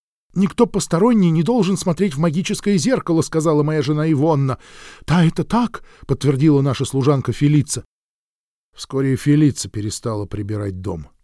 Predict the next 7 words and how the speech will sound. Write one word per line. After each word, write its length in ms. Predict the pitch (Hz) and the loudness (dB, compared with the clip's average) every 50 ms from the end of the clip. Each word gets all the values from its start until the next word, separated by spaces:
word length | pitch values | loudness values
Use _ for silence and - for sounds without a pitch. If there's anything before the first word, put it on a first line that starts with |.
| _ - - - _ _ _ _ _ _ | _ -20 -20 -20 _ _ _ _ _ _
Она 200 | - 123 135 147 | -4 -2 -2 -2
сказала, 380 | 139 - 147 143 139 156 147 143 | 0 0 0 0 2 2 2 2
что 140 | - - 139 | 0 2 0
это 140 | 135 127 127 | 0 0 0
пустая 500 | 92 - 120 - - - 139 131 127 120 | -4 -6 -10 -10 -8 -6 -4 -4 -4 -4
трата 320 | - 131 127 120 - 123 | -4 -4 -4 -4 -4 -4
времени. 440 | 113 110 107 98 87 82 82 71 - | -4 -4 -4 -4 -6 -8 -10 -14 -16